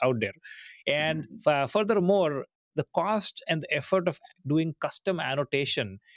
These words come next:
Speaker 1: can be pretty significant. Like, it's just a lot of effort, you know, it, and it's not just about finding the humans to do it. You need the, the data scientists and the M L experts to again be involved in kind of defining what annotations need to happen.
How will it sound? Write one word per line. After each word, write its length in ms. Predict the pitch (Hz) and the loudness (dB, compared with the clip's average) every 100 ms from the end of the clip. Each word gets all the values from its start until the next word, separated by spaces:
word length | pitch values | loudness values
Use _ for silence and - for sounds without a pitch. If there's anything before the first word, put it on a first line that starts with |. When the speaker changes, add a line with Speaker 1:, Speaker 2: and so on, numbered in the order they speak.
| - - - | -20 -8 -2
Speaker 1:
can 220 | 151 151 | 0 4
be 320 | 160 156 151 - | 4 4 2 0
pretty 160 | 165 170 | -2 -2
significant. 600 | - 135 139 123 110 104 | -2 -2 -2 -2 -4 -4
Like, 120 | 147 | -2
it's 200 | 170 139 | 0 0
just 260 | 202 190 160 | 0 2 0
a 60 | |
lot 180 | 135 135 | 0 2
of 80 | 135 | 2
effort, 300 | 131 - 101 | 0 0 -2
you 60 | 117 | 0
know, 120 | 139 | 0
it, 160 | 127 143 | 0 0
and 140 | 151 | 0
it's 200 | 175 - | 0 0
not 240 | 190 190 | 0 2
just 200 | 175 170 | 2 2
about 440 | 165 147 143 143 135 _ _ - | 2 2 2 0 -2 _ _ -2
finding 380 | 156 156 170 160 | 0 2 2 2
the 80 | 131 | 4
humans 400 | 139 156 160 - | 4 2 0 -2
to 100 | 139 | 0
do 160 | 147 | 2
it. 140 | 156 165 _ - | 2 -2 _ -4
You 180 | 127 139 | -2 0
need 240 | 151 135 | -2 -2
the, 160 | 131 117 | -2 0
the 160 | 120 | -2
data 360 | 113 123 123 147 | 0 -2 0 -2
scientists 460 | - 131 127 135 | -2 -4 -2 -2
and 140 | 139 127 | 0 -2
the 80 | 123 | 0
M 160 | 143 151 | 0 0
L 100 | 139 | 0
experts 400 | 127 - 151 127 | -2 0 0 0
to 100 | 143 | -2
again 280 | 131 185 196 | 0 0 2
be 100 | 147 | 0
involved 540 | 131 120 139 127 110 - | 0 2 2 0 -4 -6
in 240 | 135 143 | -6 -6
kind 180 | 135 131 | -4 -2
of 100 | 127 | -2
defining 560 | 120 - 143 143 143 120 | -2 0 0 0 -2 0
what 240 | 120 143 | 2 2
annotations 600 | 139 131 131 127 139 123 | 0 -2 -2 -4 -4 -4
need 140 | 135 120 | -6 -6
to 60 | |
happen. 540 | 113 110 - 123 120 | -4 -4 -2 -2 -2